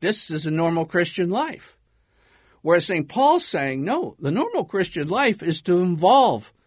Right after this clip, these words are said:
suffering, persecution, affliction, and tribulation. Now, one of the things you're gonna hear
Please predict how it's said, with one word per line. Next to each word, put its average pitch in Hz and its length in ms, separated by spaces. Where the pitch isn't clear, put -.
suffering, 170 680
persecution, 165 960
affliction, 139 760
and 131 320
tribulation. 151 760
Now, 165 280
one 170 240
of 226 140
the 175 120
things 147 420
you're 143 140
gonna 143 180
hear 135 440